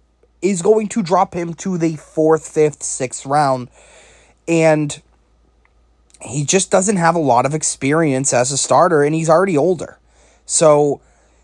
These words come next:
look, he's twenty-five years old. Like, if the Patriots wanna take a chance on him in the, in the sixth round, like, that, that's for me, like, that is a, my guy I would like to have here. Um,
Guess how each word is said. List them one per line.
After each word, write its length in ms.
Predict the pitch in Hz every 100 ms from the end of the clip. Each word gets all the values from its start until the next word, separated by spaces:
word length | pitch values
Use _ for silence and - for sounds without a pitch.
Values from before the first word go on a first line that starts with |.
| _ _
look, 320 | 143 131 - _ _ _ _ _ _ _ _ _ _ _
he's 120 | -
twenty-five 540 | - 190 185 185 185 165
years 180 | 156
old. 240 | 156 190 180
Like, 200 | 151 -
if 180 | 180 185
the 80 |
Patriots 340 | 208 269 277 262
wanna 160 | 262
take 180 | 254 262
a 40 | 208
chance 340 | - 180 214
on 140 | 220
him 120 | 190 175
in 80 |
the, 220 | 156 151 131
in 120 | 165
the 80 | 147
sixth 340 | - 190 -
round, 240 | 165 202
like, 180 | 160 139
that, 220 | 160 165 -
that's 340 | 160 180 233 -
for 80 | -
me, 300 | 202 170 220
like, 240 | 175 139 -
that 180 | 170
is 160 | 240 175 147
a, 160 | 147 143
my 260 | 127 143 135
guy 320 | 120 117 92
I 80 | 101
would 180 | 101
like 180 | 107 98
to 100 | -
have 240 | 107 - -
here. 220 | - - - - - - - - - - _
Um, 520 | 135 160 151 151 143